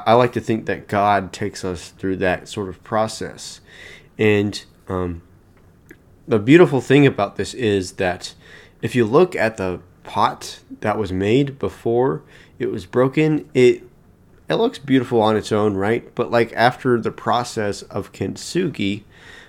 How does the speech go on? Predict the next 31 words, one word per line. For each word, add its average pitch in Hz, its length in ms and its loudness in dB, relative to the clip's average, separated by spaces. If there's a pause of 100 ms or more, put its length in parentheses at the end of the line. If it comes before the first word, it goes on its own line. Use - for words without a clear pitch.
(160)
um, 85 400 -6 (440)
which - 180 -8
you 101 80 -4
can 95 100 -2
also 92 240 -4
research 90 480 -6
for - 200 -8
yourself, 87 520 -10 (540)
um, 82 400 -8 (240)
just - 240 -12 (480)
look 196 260 0
up 160 200 6
a 104 60 0
picture 120 420 0
of 95 120 -6
kintsugi 87 680 -6
on 82 140 -10
Google, 85 540 -8
and, 87 260 -6 (360)
like, 127 180 0
the 123 60 -6
stuff 220 360 -2
is 110 100 -4
just 82 260 -8
beautiful, 98 540 -6 (160)
really. 92 440 -6 (440)
Like, 113 240 0
so 143 180 2
after 160 600 4 (560)
kintsugi, 120 840 0 (640)
I, 131 320 8